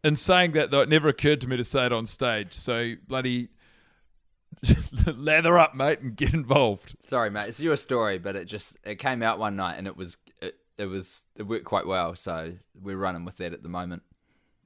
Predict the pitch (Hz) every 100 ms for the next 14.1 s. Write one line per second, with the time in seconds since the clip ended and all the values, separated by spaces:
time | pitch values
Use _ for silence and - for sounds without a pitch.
0 | _ _ _ 135 139 - 170 - 160 -
1 | 131 123 - - 151 160 214 196 160 131
2 | - 139 139 147 139 - 139 - 131 131
3 | 135 - 127 - 151 180 185 - 127 139
4 | 156 160 139 143 135 127 139 - 131 117
5 | - 139 127 - - 117 - 147 135 -
6 | 113 92 - _ _ - _ _ _ -
7 | 180 190 196 196 131 101 - 147 139 202
8 | 220 190 160 147 - 160 160 151 147 135
9 | - - 175 175 165 147 139 135 - 143
10 | 135 143 135 127 127 123 147 190 - 147
11 | 135 135 131 127 123 - - 143 135 135
12 | 127 - 120 117 - 123 127 123 117 107
13 | - _ _ _ - 123 117 120 123 104